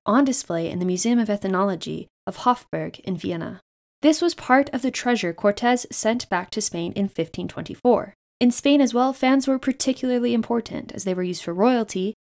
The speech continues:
as well as an integral part of the flamenco dance.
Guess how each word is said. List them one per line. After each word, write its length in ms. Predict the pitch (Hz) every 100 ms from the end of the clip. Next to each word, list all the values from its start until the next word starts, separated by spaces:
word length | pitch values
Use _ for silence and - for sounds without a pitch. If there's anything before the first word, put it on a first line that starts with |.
| -
as 160 | 214
well 320 | 226 269 302 -
as 100 | 208
an 80 | -
integral 520 | - 269 - 311 320
part 420 | 302 - 165 - -
of 80 | 196
the 80 | 202
flamenco 500 | 202 190 180 190 170
dance. 520 | - - - - -